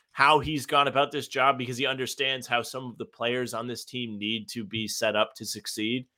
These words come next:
So I think that's a big factor in that. But I don't know if it's fair to say Ainge wasn't willing to make a move because he made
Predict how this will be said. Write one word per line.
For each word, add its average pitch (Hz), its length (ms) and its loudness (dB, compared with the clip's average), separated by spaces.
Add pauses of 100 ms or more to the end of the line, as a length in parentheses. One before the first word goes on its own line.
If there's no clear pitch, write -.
(760)
So 208 140 10
I 226 60 12
think 277 160 12
that's 254 200 10
a 190 60 4
big 147 280 2
factor 135 500 6
in 107 80 0
that. 98 340 2 (960)
But 147 240 10 (760)
I 147 60 6
don't 165 140 10
know 147 140 10
if 123 100 0
it's 110 140 -4
fair 120 200 2
to 104 60 -4
say 110 260 2
Ainge 104 400 0
wasn't 107 440 0 (560)
willing 117 420 4
to 110 100 -6
make 107 220 2
a 104 40 -6
move 98 360 -2
because 104 340 -2
he 131 100 -2
made 101 280 2